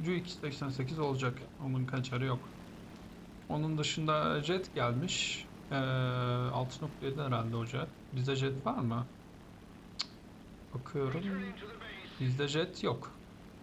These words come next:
Bakalım. Onun dışında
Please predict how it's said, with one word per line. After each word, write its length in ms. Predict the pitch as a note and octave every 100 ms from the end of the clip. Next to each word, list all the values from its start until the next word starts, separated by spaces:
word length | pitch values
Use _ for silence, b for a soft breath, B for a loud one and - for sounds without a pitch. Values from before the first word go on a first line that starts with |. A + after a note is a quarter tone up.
| - - - - - - - - - - - - - - - - - - - - - - - - - - - - - - - - - - - - - - - - - F#3+
Bakalım. 360 | F#3 G3+ D3 - - - - - - - - - - - - - - - - - - - - - - - - G3
Onun 200 | E3+ D3+
dışında 520 | B2 C#3 D3 D#3+